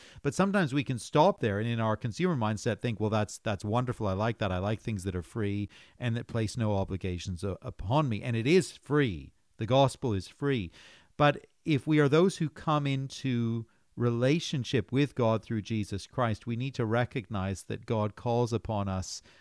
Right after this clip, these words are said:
to follow the Lord Jesus in obedience and in faith and in trust and in faithfulness. And, and we need to reckon with that as well. It's free, but in a sense, following Jesus means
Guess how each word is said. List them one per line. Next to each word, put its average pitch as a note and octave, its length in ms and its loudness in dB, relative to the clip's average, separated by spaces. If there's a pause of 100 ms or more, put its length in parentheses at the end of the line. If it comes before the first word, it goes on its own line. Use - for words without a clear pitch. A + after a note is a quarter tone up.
(200)
to A#2 140 -2
follow C3+ 680 6
the G2+ 160 2
Lord F2+ 360 -2
Jesus - 640 -8
in A2 240 -4
obedience A2+ 800 -4
and G2 100 -6
in F#2 120 -6
faith C3 440 -2
and G2+ 140 -4
in F2+ 160 -6
trust A#2+ 480 -6 (100)
and B2 180 0
in A#2+ 140 2
faithfulness. C#3 1300 -6 (400)
And, C3 420 -2 (160)
and C3 180 0
we C3+ 120 2
need D#3+ 180 0
to C#3 100 2
reckon B2 380 4
with G2 180 -2
that F2+ 220 0
as F2+ 160 -6
well. F#2+ 260 -2
It's - 280 -6 (160)
free, G#2+ 760 2 (520)
but B2 180 6
in C3 140 4
a B2 80 2
sense, C3 420 -2
following C3 540 6
Jesus A2+ 580 -2
means A2 800 -6